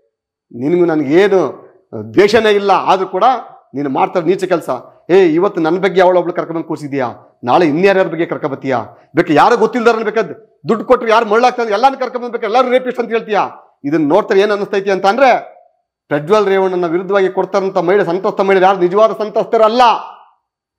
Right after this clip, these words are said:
ಈಗ ಅರ್ಥ ಆಗ್ತಾ ಇದೆ, ಇದು ನೀನು ರೆಡಿ ಮಾಡಿ ಕೊಡ್ತಾ ಇರುವಂತ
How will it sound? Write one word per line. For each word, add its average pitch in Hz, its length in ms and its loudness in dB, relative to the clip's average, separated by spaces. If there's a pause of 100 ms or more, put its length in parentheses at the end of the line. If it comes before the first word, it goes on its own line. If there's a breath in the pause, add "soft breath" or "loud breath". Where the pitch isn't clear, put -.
(140)
ಈಗ 254 200 4
ಅರ್ಥ - 180 2
ಆಗ್ತಾ 233 220 2
ಇದೆ, 240 200 2 (440)
ಇದು 147 140 -4
ನೀನು 156 360 0
ರೆಡಿ 147 180 -2
ಮಾಡಿ 143 240 -4
ಕೊಡ್ತಾ 135 260 -8
ಇರುವಂತ 131 360 -2